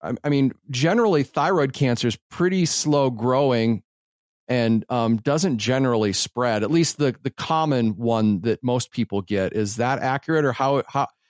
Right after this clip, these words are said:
I mean, this is where the diagnosis is so important, right? Because there are some that are a little bit more aggressive. So talk me through that as a patient.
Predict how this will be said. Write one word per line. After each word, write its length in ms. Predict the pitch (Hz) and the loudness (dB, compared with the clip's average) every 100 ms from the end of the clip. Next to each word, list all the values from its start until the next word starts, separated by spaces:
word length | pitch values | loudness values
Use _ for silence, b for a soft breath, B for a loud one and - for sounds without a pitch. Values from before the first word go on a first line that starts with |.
| _ | _
I 40 | - | 0
mean, 160 | 156 | 2
this 200 | 151 196 | 2 2
is 100 | 196 | 0
where 160 | 165 180 | 2 2
the 80 | 151 | 2
diagnosis 640 | 147 143 135 147 - 127 | 0 0 2 0 0 0
is 80 | 120 | 0
so 160 | 147 123 | 2 0
important, 400 | 110 170 123 110 | 2 0 0 0
right? 140 | 127 | 0
Because 400 | 131 139 113 - | 0 0 0 -2
there 200 | 120 117 | -2 0
are 140 | 127 | 2
some 400 | 135 - 131 120 | 0 0 2 2
that 140 | 117 120 | 2 2
are 80 | 160 | 2
a 60 | |
little 140 | 135 107 | 2 2
bit 120 | 101 | 0
more 160 | 104 98 | 0 0
aggressive. 400 | 87 95 - 98 | 0 -2 -2 -4
So 140 | - | -4
talk 260 | - 180 - | -2 -2 0
me 80 | |
through 220 | 160 - 110 | -2 0 0
that 180 | 104 | 0
as 140 | 127 90 | 0 -2
a 40 | |
patient. 380 | 90 78 - 53 | -4 -6 -8 -12